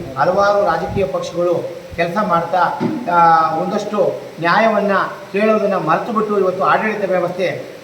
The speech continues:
ಆ, ದಿಕ್ಕಾಪಾಲಾಗಿ, ಆ, "ನನಗೆ ಗೊತ್ತಿಲ್ಲ, ಯಾರು ನಮ್ಮನ್ನು ಕಂಟ್ರೋಲೇ ಮಾಡೋಕ್ಕಾಗಲ್ಲ" ಅನ್ನೋ ಒಂದು ಹಂತಕ್ಕೆ ಈ ಆಡಳಿತ ವ್ಯವಸ್ಥೆ ತಲುಪಿದೆ. ಹಾಗಾಗಿ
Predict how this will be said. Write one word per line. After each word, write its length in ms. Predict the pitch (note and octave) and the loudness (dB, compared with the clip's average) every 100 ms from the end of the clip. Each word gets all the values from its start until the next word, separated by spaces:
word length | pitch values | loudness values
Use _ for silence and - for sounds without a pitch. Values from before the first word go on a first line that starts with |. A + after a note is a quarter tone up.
| D#3+ | -2
ಆ, 280 | D#3+ D3 | 0 0
ದಿಕ್ಕಾಪಾಲಾಗಿ, 1120 | E3 F3+ F3+ - G3 F#3 F#3 F#3 E3 - - E3 | -4 2 2 4 2 2 2 0 -2 -4 -10 0
ಆ, 380 | E3+ E3 D#3+ D#3 | 4 6 4 0
"ನನಗೆ 400 | D#3 F#3+ A3+ A#3+ | 0 0 2 2
ಗೊತ್ತಿಲ್ಲ, 420 | F3+ F3+ F#3 G#3 - E4+ | 2 2 2 2 4 4
ಯಾರು 260 | E3 G#3+ | 4 4
ನಮ್ಮನ್ನು 300 | A3 G#3 G3 | 2 0 0
ಕಂಟ್ರೋಲೇ 440 | F3+ F3 G#3 G#3 G3 | -2 -2 0 0 2
ಮಾಡೋಕ್ಕಾಗಲ್ಲ" 500 | F#3 F#3 F3+ F3+ F3 | 2 2 0 0 0
ಅನ್ನೋ 160 | F3 | 0
ಒಂದು 220 | E3+ E3+ D#3 | -2 -4 -6
ಹಂತಕ್ಕೆ 680 | D#3+ F3 F3+ E3 - - - | -8 -6 -2 -2 -4 -10 -4
ಈ 380 | E3 D#3 C3+ - | -2 -2 -2 2
ಆಡಳಿತ 320 | - - - | 4 6 4
ವ್ಯವಸ್ಥೆ 460 | F3+ F3 F3 F#3 E3+ | 4 2 2 0 -2
ತಲುಪಿದೆ. 440 | E3 F3 F3 F3 F#3 - - - - | 0 -2 0 0 0 -2 -12 -12 -2
ಹಾಗಾಗಿ 400 | G#3 A3+ G#3+ F3+ | 2 4 4 2